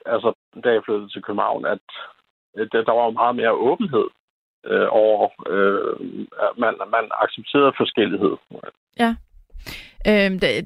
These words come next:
Speaker 2: Jørgen fra Vejle, han skriver, mens vi
Speaker 1: Ja.
Speaker 2: to taler, hvad med dem, der for eksempel ikke har en hund og sidder isoleret i en lille lejlighed?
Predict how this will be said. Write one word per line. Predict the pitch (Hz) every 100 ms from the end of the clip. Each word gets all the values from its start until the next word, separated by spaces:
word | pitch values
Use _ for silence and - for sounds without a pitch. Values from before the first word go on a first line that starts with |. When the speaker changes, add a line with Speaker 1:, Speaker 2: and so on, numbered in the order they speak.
| 190
Speaker 2:
Jørgen | 226 233 233 226
fra | - 226
Vejle, | 190 175 196 233
han | 247 233
skriver, | 220 - 226 - 214 220 208
mens | 202 - -
vi | 226
Speaker 1:
Ja. | -
Speaker 2:
to | 214
taler, | - 233 202 208
hvad | 202 196 214 240
med | 233
dem, | 220 202 214
der | 214 208 196 -
for | - 190
eksempel | - 277 254 277
ikke | - 254 302
har | 254 214
en | 226 220
hund | 247 254 202 - - - _
og | 208
sidder | - 233 233
isoleret | 220 - 190 214 - 226 -
i |
en | 208
lille | 202 202 202 214
lejlighed? | - 165 165 185 202 185